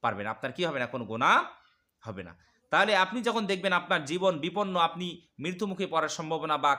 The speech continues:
অন্য কেউ মৃত্যুমুখে পড়ার সম্ভাবনা রয়েছে, এক্ষেত্রে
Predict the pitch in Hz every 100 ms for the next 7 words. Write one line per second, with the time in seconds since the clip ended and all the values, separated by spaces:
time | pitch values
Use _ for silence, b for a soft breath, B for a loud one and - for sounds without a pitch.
0 | - _ - 208 285 277 208 151 - _
1 | _ _ 110 165 214 262 226 202 180 165
2 | - 156 143 135 - 110 104 208 285 B
3 | B - 214 214 - 147